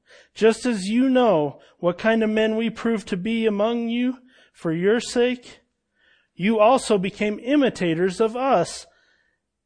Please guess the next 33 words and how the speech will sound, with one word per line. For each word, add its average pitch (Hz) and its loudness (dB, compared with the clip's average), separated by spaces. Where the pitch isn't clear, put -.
and 180 0
of 208 4
the 220 2
Lord, 214 2
having 202 0
received 220 -2
the 226 4
word 226 4
in 175 0
much 233 -2
tribulation 226 0
with 170 -4
the 170 -2
joy 208 2
of 165 0
the 156 -2
Holy 185 -2
Spirit, 185 -4
so 185 -4
that 202 0
you 247 2
became 233 -2
an 233 0
example 240 -2
to - -8
all 220 2
the 254 -4
believers 254 -4
in 254 -2
Macedonia 247 -2
and 185 -2
in 196 0
Achaia. 240 -2